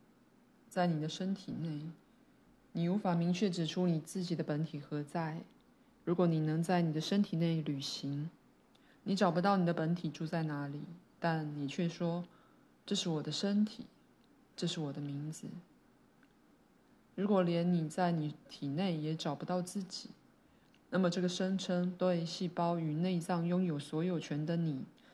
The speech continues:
的本体又在哪里？你的本体显然与你的身体有些联系。既然你不难分辨你的身体和别人的身体，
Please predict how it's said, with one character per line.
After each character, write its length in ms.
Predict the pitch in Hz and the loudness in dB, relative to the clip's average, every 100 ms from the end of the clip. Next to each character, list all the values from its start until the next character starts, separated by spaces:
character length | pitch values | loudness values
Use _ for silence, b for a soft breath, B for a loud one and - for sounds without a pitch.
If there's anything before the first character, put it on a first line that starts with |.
| B | B
的 80 | - | -8
本 240 | 165 151 156 | -4 -4 -4
体 220 | - - - _ _ | -6 -10 -12 _ _
又 100 | 165 | -8
在 160 | 160 156 | -6 -4
哪 220 | 147 135 | -6 -8
里？ 160 | 151 151 - _ _ _ _ _ _ _ _ _ _ _ - _ _ | -10 -12 -16 _ _ _ _ _ _ _ _ _ _ _ -20 _ _
你 140 | 175 | 0
的 80 | 190 | 4
本 240 | 180 180 | 6 6
体 180 | 202 180 | 4 0
显 240 | 180 170 160 | 0 0 0
然 220 | 156 160 | 0 0
与 80 | 165 | 0
你 160 | 160 | 0
的 80 | 143 | -2
身 300 | - 196 202 | -4 -2 -2
体 180 | - - - B B 156 | -2 -10 -12 B B -4
有 100 | 156 | -2
些 160 | 175 | 0
联 240 | 160 147 156 | 0 -2 -6
系。 380 | - 170 151 - _ _ _ B B B B _ | -6 -6 -6 -8 _ _ _ B B B B _
既 160 | - 180 | 0 2
然 240 | 165 160 | 2 2
你 40 | 156 | 0
不 140 | 185 | 2
难 220 | 175 165 | 2 2
分 260 | 165 190 196 | 0 0 2
辨 180 | 202 160 | 2 2
你 80 | |
的 80 | 147 | 0
身 280 | 160 202 202 | -2 0 0
体 180 | - - - | -2 -12 -6
和 140 | 160 | -4
别 160 | 160 160 | -2 -2
人 160 | 156 | -2
的 80 | 151 | -4
身 300 | - 185 196 | -6 -4 -4
体， 180 | - | -6